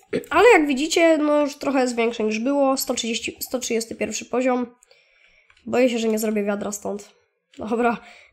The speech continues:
y, zrobię wiadro. Dobra, wiedziałem, że zrobię wiadro, jestem najlepszy w tą grę. Mm, dobra, co prawda było to blisko wody, ale mam nadzieję, że zaliczyliście.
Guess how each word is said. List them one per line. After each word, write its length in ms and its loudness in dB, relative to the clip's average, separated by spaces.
y, 60 4
zrobię 220 0
wiadro. 260 -2
Dobra, 260 2
wiedziałem, 320 2
że 60 -4
zrobię 240 -6
wiadro, 180 -2
jestem 240 -6
najlepszy 360 -8
w 40 -20
tą 120 -8
grę. 140 -8
Mm, 180 0
dobra, 260 0
co 120 -2
prawda 340 2
było 180 2
to 120 0
blisko 280 -4
wody, 360 2
ale 500 2
mam 180 2
nadzieję, 220 -2
że 100 -2
zaliczyliście. 720 -4